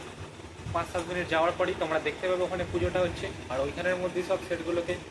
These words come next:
দেখতে পেয়ে যাবে। তো বন্ধুরা, ভিডিওর মধ্যে আর একটা কথা বলে রাখি, তো কোনো কারণবশত সেট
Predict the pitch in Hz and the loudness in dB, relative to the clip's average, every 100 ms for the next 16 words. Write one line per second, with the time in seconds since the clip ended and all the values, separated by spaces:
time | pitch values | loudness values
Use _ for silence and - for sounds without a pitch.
0 | - - - - 151 - 175 180 180 180 | -16 -16 -14 -8 -6 -4 -2 2 2 2
1 | 185 - - - - - - - - - | 0 -6 -10 -12 -12 -14 -14 -16 -16 -18
2 | - - 160 143 165 185 190 202 - - | -18 -8 -4 0 0 4 4 2 -2 -4
3 | 156 156 175 165 165 151 160 175 185 180 | 2 6 6 6 4 4 4 4 2 2
4 | 175 180 180 180 180 - - - - - | 2 4 4 4 0 -4 -8 -10 -12 -8
5 | - 143 147 147 - 143 165 185 180 180 | -4 -2 0 0 2 2 4 4 2 2
6 | 180 196 - - - - - - - - | 2 0 -2 -10 -10 -10 -10 -12 -16 -10
7 | - 151 | -4 -4